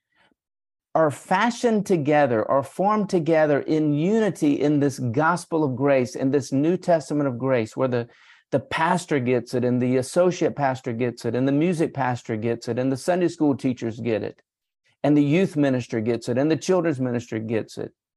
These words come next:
and, and the people working out as parking attendants, they get it. And the people at, in, welcoming others to coming into the, the church gathering, they get it. When the gathering gets grace,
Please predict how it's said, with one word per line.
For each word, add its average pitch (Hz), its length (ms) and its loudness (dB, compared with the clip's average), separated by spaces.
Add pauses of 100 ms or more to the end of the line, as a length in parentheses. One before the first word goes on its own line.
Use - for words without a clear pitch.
(720)
and, 139 160 0
and 143 180 2
the 139 60 2
people 165 380 2
working 156 340 0
out 156 320 0
as 147 160 -4
parking 180 400 2
attendants, 117 560 -2 (100)
they 165 300 0
get 135 260 2
it. 113 140 0
And 120 100 -2
the 131 60 0 (120)
people 160 260 2
at, 151 160 -2
in, 151 260 -2
welcoming 165 600 2
others 156 380 2
to 156 120 -6
coming 165 300 0
into 165 400 0
the, 139 180 0 (380)
the - 100 2
church 143 380 -2
gathering, 139 500 2
they 160 160 4
get 131 180 2
it. 104 160 -4 (200)
When 160 280 2
the 151 200 2 (120)
gathering 175 760 2
gets 170 420 0
grace, 127 920 -2